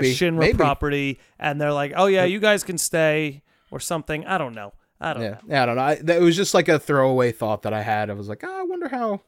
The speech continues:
Speaker 1: that," 'cause, you know, it just seems weird within the context of the world of, like, oh, would you just happen to be in this one dope-ass spot where everyone else is living in shacks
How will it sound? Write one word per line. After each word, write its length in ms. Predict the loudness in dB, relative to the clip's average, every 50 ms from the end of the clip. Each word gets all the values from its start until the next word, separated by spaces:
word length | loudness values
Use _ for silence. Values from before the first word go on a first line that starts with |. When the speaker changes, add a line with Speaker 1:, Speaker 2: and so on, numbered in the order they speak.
| _ _ -6
Speaker 1:
that," 200 | -6 -6 -6 -8 _ _ -8
'cause, 320 | -6 -6 -6 -6 -12 -16 _ _ -20 -20 _ _ _ -8
you 80 | -4 -2
know, 140 | -2 -2 -2
it 80 | -4 -4
just 180 | -4 -2 0
seems 240 | 0 0 0 0 0
weird 320 | 0 0 2 2 2 0
within 260 | 0 -4 -4 -4 -4 -4
the 80 | -4
context 440 | -4 -4 -6 -4 -4 -4 -6 -6 -6
of 60 | -8 -8
the 40 |
world 300 | -6 -4 -2 -2 -2 -2
of, 100 | -4 -6
like, 220 | -8 -8 -8 -8 -6
oh, 300 | -4 -4 -4 -4 -6 -10 _ _ _ _ _ _ _ _ _ -14
would 120 | -12 -10 -8
you 80 | -8 -8
just 120 | -6 -4
happen 260 | -4 -4 -4 -4 -6 -8
to 40 |
be 160 | -6 -4 -4 -4
in 80 | -4 -6
this 160 | -8 -8 -8
one 360 | -8 -6 -6 -6 -6 -8 -10 -10 -6
dope-ass 420 | -4 -4 -4 -2 -2 -4 -4 -4
spot 340 | -6 -8 -6 -4 -4 -4 -4
where 120 | -4 -4
everyone 260 | -4 -4 -6 -6 -6 -6
else 160 | -6 -8 -8
is 120 | -8 -6 -6
living 220 | -6 -6 -4 -6
in 100 | -6 -6
shacks 600 | -6 -6 -6 -6 -6 -8 -10 -10 -8 -8 -8 -8